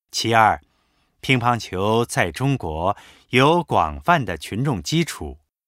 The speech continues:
其三，大量女性喜欢这项运动。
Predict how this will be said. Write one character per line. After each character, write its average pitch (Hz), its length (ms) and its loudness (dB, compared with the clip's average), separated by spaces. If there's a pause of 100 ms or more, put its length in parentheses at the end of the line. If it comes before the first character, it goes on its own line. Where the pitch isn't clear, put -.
(840)
其 120 200 -2
三， 120 380 2 (460)
大 180 200 6
量 156 280 0
女 107 220 -2
性 147 400 -2 (160)
喜 101 280 -2
欢 110 400 2
这 - 180 0
项 95 240 -2
运 127 240 0
动。 73 280 -12